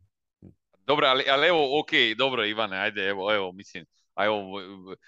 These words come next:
kako bi rekao, ko, ko ono i s nogometom, mislim, m, dopuštam mogućnost da smo nerealni, ovo, ali, ali da sva tri imam osjećaj da je taj, okej, ograničen talent, daleko od okej,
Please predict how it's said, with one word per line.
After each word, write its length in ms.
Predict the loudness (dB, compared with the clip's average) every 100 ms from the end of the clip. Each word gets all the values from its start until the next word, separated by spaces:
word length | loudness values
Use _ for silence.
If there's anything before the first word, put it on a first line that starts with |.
| _ _
kako 240 | -4 -2
bi 80 | -2
rekao, 280 | -4 -4 -6
ko, 180 | -8 -10
ko 180 | 0 2
ono 180 | 2
i 60 | 0
s 100 | 0
nogometom, 520 | -2 -2 -4 -6 -10
mislim, 280 | -12 -12 -12
m, 100 | -12 -14 -18 -14 -12 -14 -12
dopuštam 600 | -4 -2 0 -2 0 -2
mogućnost 400 | -2 -4 -4 -4
da 80 | -4
smo 220 | -2 -2
nerealni, 680 | 0 2 4 4 2 0 -4
ovo, 220 | -4 -6 _ _ -6
ali, 240 | -2 0
ali 200 | 2 2
da 140 | 2 0
sva 280 | 2 2
tri 300 | 2 2 0
imam 320 | 0 -2 -4 -6
osjećaj 500 | -8 -6 -6 -2 -2 -2 _ _
da 100 | -4
je 60 | -2
taj, 240 | 2 4
okej, 380 | 4 2 2 2
ograničen 680 | 2 2 0 -2 -6 -10
talent, 400 | 0 0 0 -2
daleko 360 | -2 -2 -2 -2
od 220 | -4 -4
okej, 500 | -10 -6 -2 0 -2